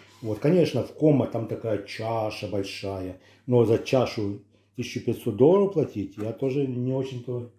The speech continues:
хочу. Поэтому я просто купил в магазине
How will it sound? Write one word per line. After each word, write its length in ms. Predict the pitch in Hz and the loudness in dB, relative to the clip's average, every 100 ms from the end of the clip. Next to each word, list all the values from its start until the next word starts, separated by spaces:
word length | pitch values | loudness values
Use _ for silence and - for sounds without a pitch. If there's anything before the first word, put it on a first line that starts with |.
| _ | _
хочу. 440 | 135 123 - 101 95 _ _ _ _ _ | -14 -14 -12 -14 -14 _ _ _ _ _
Поэтому 720 | 123 165 196 185 185 180 - _ _ | -4 -2 0 0 0 -4 -8 _ _
я 360 | - 120 151 151 151 - | -12 -2 0 0 -4 -8
просто 580 | 143 147 - 120 110 104 _ _ | -4 -4 -4 -8 -10 -12 _ _
купил 480 | - 120 147 117 104 - _ _ _ _ _ _ _ _ _ _ | -20 -8 -2 0 -2 -10 _ _ _ _ _ _ _ _ _ _
в 60 | |
магазине 580 | 110 131 135 123 131 117 | -6 -2 0 2 2 0